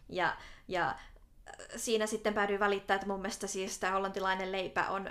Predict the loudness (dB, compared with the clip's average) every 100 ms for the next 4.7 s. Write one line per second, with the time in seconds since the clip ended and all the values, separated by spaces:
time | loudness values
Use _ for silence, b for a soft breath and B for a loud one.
0 | -12 -20 -20 -20 -20 -16 -8 -2 4 4
1 | 4 -2 -2 -4 -4 -6 -8 B B B
2 | B -10 -6 0 0 0 0 0 0 0
3 | 2 -2 0 2 4 4 4 4 2 0
4 | -4 -4 -6 -8 -8 0 0